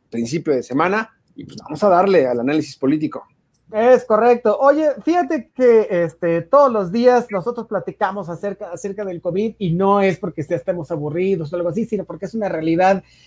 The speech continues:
Speaker 2: que, eh, nos está rebasando y en ese sentido parece ser, parece ser que estamos ya, mi queridísima Vanessa,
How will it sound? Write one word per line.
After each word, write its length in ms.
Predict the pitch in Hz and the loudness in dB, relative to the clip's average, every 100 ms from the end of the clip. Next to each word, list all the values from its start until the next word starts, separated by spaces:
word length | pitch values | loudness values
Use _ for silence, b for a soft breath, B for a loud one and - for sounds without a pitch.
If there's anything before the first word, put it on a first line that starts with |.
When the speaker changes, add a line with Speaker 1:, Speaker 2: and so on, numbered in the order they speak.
| b - | b -8
Speaker 2:
que, 320 | - 214 247 254 | 4 6 6 6
eh, 240 | 190 190 180 | 2 0 -2
nos 260 | 170 156 | -2 -2
está 480 | 170 - 208 214 226 - | -4 0 4 6 6 2
rebasando 800 | 196 180 160 214 202 226 254 254 | 0 0 -2 -2 -2 2 2 2
y 120 | 180 | 0
en 100 | 202 | -6
ese 180 | 202 - | -10 -16
sentido 560 | 185 - 220 220 214 - | -14 -8 -2 -2 -2 -2
parece 520 | 180 196 262 262 220 | 0 4 2 2 -6
ser, 400 | - 190 214 226 | -4 -4 -4 -6
parece 380 | 196 196 262 262 | -8 -6 -6 -6
ser 240 | - 226 | -2 -2
que 100 | 220 | -2
estamos 360 | 196 220 226 202 | -10 -8 -8 -6
ya, 260 | 190 220 226 | -2 0 0
mi 160 | 214 | -4
queridísima 320 | 165 208 208 180 | -6 -8 -6 -6
Vanessa, 440 | 175 214 247 214 | -4 -4 -4 -4